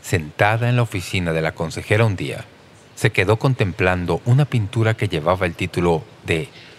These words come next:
En el desierto. Por largo rato,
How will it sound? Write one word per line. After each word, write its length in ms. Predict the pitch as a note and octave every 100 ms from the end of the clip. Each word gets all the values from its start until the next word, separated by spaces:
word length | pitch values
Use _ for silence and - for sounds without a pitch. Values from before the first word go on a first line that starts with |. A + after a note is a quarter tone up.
| -
En 120 | -
el 160 | D2 D2
desierto. 560 | D2+ - D#2 - - - - - - - -
Por 200 | - -
largo 420 | - - C3+ B2+
rato, 380 | C3 A2 - C#2